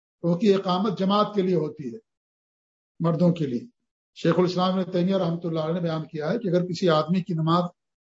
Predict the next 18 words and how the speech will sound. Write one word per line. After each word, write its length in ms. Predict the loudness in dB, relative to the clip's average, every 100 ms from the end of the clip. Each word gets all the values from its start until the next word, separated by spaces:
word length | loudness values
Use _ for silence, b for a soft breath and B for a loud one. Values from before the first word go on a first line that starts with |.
| _
جیسے 200 | 0 2
عشاء 180 | 4 2
کی 140 | 0 0
نماز 240 | 0 -4
چھوٹ 260 | -4 -2 0
گئی، 200 | 0 -2 -12 _ _ _ _ _ _ _
اب 140 | -2
وہ 100 | 0
اکیلے 300 | 0 0 -2
پڑھ 220 | -2 -4
رہا 160 | -4 -4
بعد 180 | -2 -2
میں، 220 | -4 -6 -10 _ _ _ -14
تو 60 |
کیا 140 | -4 -2
اقامت 480 | 0 0 -2 -2
کہے 240 | 0 0 0
گا؟ 140 | -4